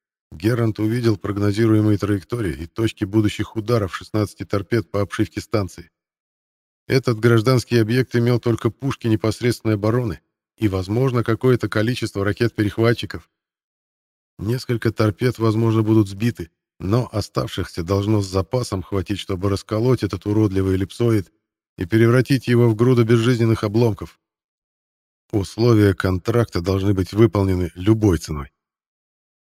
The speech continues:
Единению бейтанов, как горячая кровь, нужны имперские кредиты,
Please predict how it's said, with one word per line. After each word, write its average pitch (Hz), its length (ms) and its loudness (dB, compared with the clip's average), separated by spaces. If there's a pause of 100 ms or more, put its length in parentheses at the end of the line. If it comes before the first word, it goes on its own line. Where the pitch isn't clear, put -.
(340)
Единению 98 720 4
бейтанов, 104 500 2
как 92 200 -4
горячая 107 480 2
кровь, 117 400 -2
нужны 104 400 0
имперские 98 480 -2
кредиты, 95 480 -2